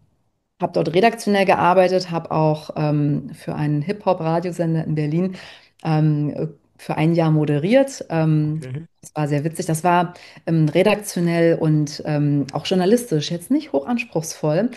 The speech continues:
Speaker 1: aber es war sehr witzig. Und was mich an den Positionen wirklich gefreut hat, war die Vielfältigkeit. Ja, also ich bin eher so ein ganzheitlicher Typ und, ähm, sehr viele unterschiedliche Sachen, auch Technik, Kreativität, alles gut verbinden.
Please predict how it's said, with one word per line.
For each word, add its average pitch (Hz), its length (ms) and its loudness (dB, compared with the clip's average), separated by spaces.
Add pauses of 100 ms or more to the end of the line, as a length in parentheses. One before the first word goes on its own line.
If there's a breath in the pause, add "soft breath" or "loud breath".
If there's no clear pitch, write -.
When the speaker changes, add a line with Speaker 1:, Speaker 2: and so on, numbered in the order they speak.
(200 loud breath)
Speaker 1:
aber 185 160 2
es - 120 -2
war 202 100 4
sehr 190 160 0
witzig. - 440 -2
Und 160 80 2
was 170 140 0
mich 202 160 -2
an 185 80 0
den 190 120 0
Positionen 190 760 -2
wirklich 190 240 -2
gefreut 165 420 -2
hat, 175 200 -4
war 156 320 0 (340 loud breath)
die 170 80 -2
Vielfältigkeit. 151 840 -2 (120)
Ja, 165 180 -2
also 156 220 -2
ich 156 120 -8
bin 165 140 -2
eher 156 120 0
so 151 80 0
ein 147 140 0
ganzheitlicher 220 640 -2
Typ 233 340 -4
und, 156 360 -2
ähm, 156 100 0
sehr 175 180 -2
viele 165 180 -4
unterschiedliche 190 520 -6
Sachen, 185 300 -6
auch - 160 -8
Technik, 190 440 -6
Kreativität, 160 840 -4
alles 160 180 -4
gut 175 120 -6
verbinden. 208 500 -4